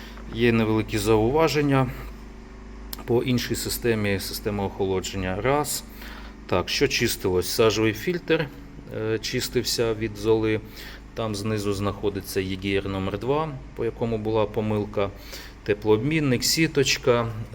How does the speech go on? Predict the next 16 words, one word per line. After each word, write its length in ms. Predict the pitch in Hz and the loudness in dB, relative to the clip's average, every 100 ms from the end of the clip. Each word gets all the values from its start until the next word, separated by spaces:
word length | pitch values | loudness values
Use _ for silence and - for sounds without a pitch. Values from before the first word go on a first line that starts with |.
| - | -14
чистилась 520 | - 117 - 110 107 92 | -8 -6 -4 2 2 2
геометрія 600 | 110 107 107 104 104 101 | 2 4 2 0 2 2
турбіни, 800 | - 117 120 147 143 135 131 110 | 2 -4 -4 -4 0 0 0 -2
гаряча 400 | 113 120 123 - | 0 4 4 4
частина, 540 | 117 117 - 120 110 104 | -2 -2 -4 -4 -2 -4
потім 440 | - 98 - 101 101 | -2 -2 -2 -4 -2
на 160 | 104 | -4
холодній 460 | 95 113 127 135 120 | 0 2 2 2 0
частині 480 | - 113 - 113 110 | -4 -6 -4 -4 -4
чистилось, 640 | - 110 - 110 104 - - - - - - | -6 -6 -4 -2 -2 -4 -12 -16 -16 -16 -8
тому 140 | 107 | -6
що 200 | 101 107 | -4 -4
зв'язана 500 | 101 107 101 104 101 | 2 2 2 2 -2
з 80 | 98 | -2
вихлопними 600 | 98 - 101 104 101 98 | -4 -4 -6 -2 -2 -2
час-, 580 | - 98 92 - 110 | 0 -2 -2 -6 -10